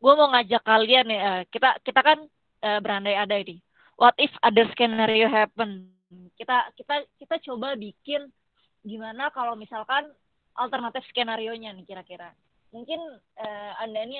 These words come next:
atau Nadira, Andani deh, lo kalau misalkan lo dikasih kesempatan nih buat bikin skenario, gimana caranya menanggulangi bencana alam ini? Mungkin lo punya ide apa sih?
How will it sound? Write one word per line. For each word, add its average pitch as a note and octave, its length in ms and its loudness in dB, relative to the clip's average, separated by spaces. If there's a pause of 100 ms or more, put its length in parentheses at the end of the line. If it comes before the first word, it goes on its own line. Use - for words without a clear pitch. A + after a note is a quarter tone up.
atau A#3 160 -12
Nadira, A3 400 -10
Andani B3 320 -10
deh, A#3+ 160 -6 (320)
lo D4+ 240 -4
kalau B3+ 240 -6
misalkan A#3+ 320 -12
lo C#4+ 80 0
dikasih B3 320 -8
kesempatan A3+ 480 -14
nih - 40 -20 (440)
buat A3 160 -14
bikin A3 320 -14
skenario, A3+ 640 -8 (1200)
gimana A3+ 380 -14
caranya A#3+ 580 -10 (140)
menanggulangi A3 680 -12
bencana G3+ 540 -14
alam G3+ 160 -16
ini? F#3+ 320 -20
Mungkin B3+ 320 -14
lo C4 240 -2
punya B3+ 240 0
ide G#3 180 -2
apa G3+ 240 -2
sih? C4 220 -4